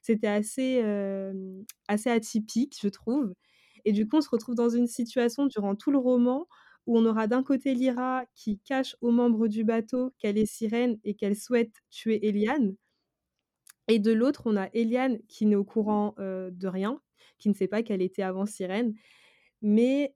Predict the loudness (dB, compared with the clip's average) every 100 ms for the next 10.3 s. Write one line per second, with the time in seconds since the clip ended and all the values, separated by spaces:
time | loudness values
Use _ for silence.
0 | -4 -2 0 0 2 4 4 2 0 -2
1 | -2 -2 -4 -4 -4 -4 -6 -6 -4 -6
2 | -8 -18 -20 _ _ _ _ _ 2 4
3 | 4 4 2 2 0 0 -2 -2 -2 0
4 | 0 -2 0 -2 -2 _ -8 -6 -2 2
5 | 2 2 0 0 -4 0 2 4 4 4
6 | 2 0 -4 -6 -4 -2 0 2 2 2
7 | 0 -2 -2 -2 0 0 0 0 -2 -4
8 | -4 -2 -2 -6 -20 -20 -4 0 2 2
9 | 0 0 -2 -2 -2 -4 -4 0 0 0
10 | -2 -6